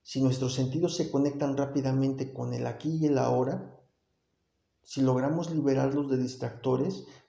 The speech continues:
puede nuestro cuerpo dar una respuesta mucho más eficaz ante un desastre de esta naturaleza.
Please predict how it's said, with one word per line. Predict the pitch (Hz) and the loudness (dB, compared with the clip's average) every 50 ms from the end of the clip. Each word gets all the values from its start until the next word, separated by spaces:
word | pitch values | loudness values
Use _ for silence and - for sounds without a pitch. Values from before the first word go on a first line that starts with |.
| _ _ _ | _ _ _
puede | - 147 165 165 175 170 170 156 - - - - _ _ _ | -2 -2 0 2 0 0 -2 -6 -10 -14 -20 -20 _ _ _
nuestro | 143 135 131 131 131 127 131 - - 123 117 - - | -4 0 2 2 2 2 0 -4 -6 -6 -8 -6 -2
cuerpo | - 147 147 139 - - - 151 156 156 - - - | 0 2 2 2 0 -4 -4 -4 -4 -4 -6 -10 -6
dar | - 143 143 | -6 -4 -2
una | 156 156 156 151 | 0 0 0 0
respuesta | 139 139 127 - - - 143 135 135 135 143 | 0 -2 -4 -6 -4 -2 -2 -2 -2 -2 -4
mucho | 143 139 135 131 131 - 127 | -4 -4 -4 -4 -6 -6 -6
más | 127 131 143 147 151 - | -4 -2 -2 -2 -2 -2
eficaz | - - - 139 127 - - 135 170 190 - - - - _ _ _ _ _ _ _ _ _ _ _ _ _ _ _ _ - - | -4 -4 -4 -6 -6 -6 -6 -6 -6 -6 -8 -12 -18 -20 _ _ _ _ _ _ _ _ _ _ _ _ _ _ _ _ -16 -10
ante | - 131 131 131 131 | -6 -6 -4 -2 0
un | 135 143 147 | 0 0 2
desastre | 143 139 131 135 131 123 131 - - 131 123 | 0 0 -2 -2 -4 -6 -6 -6 -6 -4 -4
de | 123 | -4
esta | 123 - - 123 | -4 -6 -8 -8
naturaleza. | 123 - - - - - - - - - - - - - | -10 -10 -10 -10 -10 -10 -10 -10 -10 -12 -14 -16 -18 -20